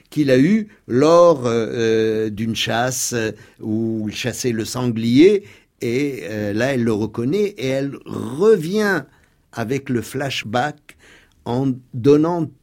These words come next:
toute l'histoire de cette scène de chasse, ce que ne fait jamais la Bible, puisqu'elle laisse justement suggérer, elle suggère et elle laisse l'imagination du lecteur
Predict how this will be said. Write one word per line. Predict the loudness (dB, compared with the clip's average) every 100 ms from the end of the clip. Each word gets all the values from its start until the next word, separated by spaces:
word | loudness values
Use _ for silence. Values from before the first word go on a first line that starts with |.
| _
toute | -2 0 -4 -6
l'histoire | -4 -2 -4 -4 -2 0 0 -2 -4 -10 _ _
de | -6
cette | -2 -2 -2
scène | -4 -2 -2 -2 -4
de | -6 -6
chasse, | -8 -10 -10 -12 -12 -18 _
ce | -10 -8
que | -4
ne | -4 -4
fait | -2 -2
jamais | -2 -2 -2 -2
la | -2 -4
Bible, | -6 -8 -10 -14 _ _ _
puisqu'elle | -8 -6 -4 -2 2
laisse | 2 2 0 -4 -6 -14 -8
justement | -2 0 -2 2 2 2 -4 -8 -16 _ _
suggérer, | -2 4 4 4 4 4 4 4 2 2
elle | 0 0
suggère | -2 -2 0 0 2 0 -2 -10 -20 0
et | 2
elle | 4 2
laisse | 2 0 0
l'imagination | 0 2 2 2 -2 -2 -2 -2 -2
du | 0
lecteur | -2 -2 -2 0 0 -2